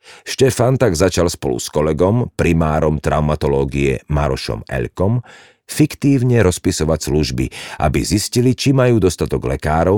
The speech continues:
na zabezpečenie dvadsaťštyrihodinovej prevádzky na všetkých pracoviskách.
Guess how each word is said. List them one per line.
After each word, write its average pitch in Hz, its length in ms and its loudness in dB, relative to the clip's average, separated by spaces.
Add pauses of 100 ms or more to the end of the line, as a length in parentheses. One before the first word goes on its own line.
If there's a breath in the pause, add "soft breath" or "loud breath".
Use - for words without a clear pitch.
na 71 80 2
zabezpečenie 76 800 0
dvadsaťštyrihodinovej 76 1120 -2
prevádzky 73 640 -2
na 69 160 -2
všetkých 73 400 -4
pracoviskách. - 960 -8